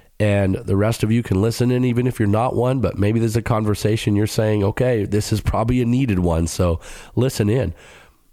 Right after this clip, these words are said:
Pastors do not need to be fitness models, but they must model self-control.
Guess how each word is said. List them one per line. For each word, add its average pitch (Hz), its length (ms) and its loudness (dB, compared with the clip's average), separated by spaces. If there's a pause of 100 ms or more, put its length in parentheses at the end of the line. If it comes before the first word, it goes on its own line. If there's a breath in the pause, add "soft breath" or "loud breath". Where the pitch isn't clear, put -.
(360)
Pastors 147 560 -2
do 104 120 0
not 113 400 0
need 127 200 0
to 117 60 0
be 127 120 0
fitness 107 480 -2
models, 85 580 0
but 101 200 -2
they 92 160 2
must 101 340 0
model 90 680 0
self-control. - 840 -2